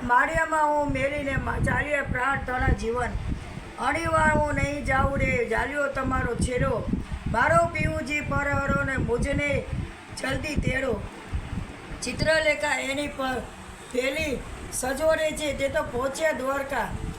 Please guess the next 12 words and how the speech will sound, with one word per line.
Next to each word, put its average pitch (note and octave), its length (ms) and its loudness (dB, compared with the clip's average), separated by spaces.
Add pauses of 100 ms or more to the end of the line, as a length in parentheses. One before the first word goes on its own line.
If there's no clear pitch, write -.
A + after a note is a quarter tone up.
(240)
આ C#4 100 0
તો E4+ 220 2
ચિત્રામણની D4+ 840 -2 (460)
ઘોડો C4+ 340 4
રે. G#3 200 -4 (3000)
કડુ A#3+ 260 -4
ચાલીસમું. B3 880 -4 (640)
આપો C#4 220 0
આરી D#4+ 460 6
રે D#4 280 4
વર D4+ 360 4
મને, C#4+ 540 0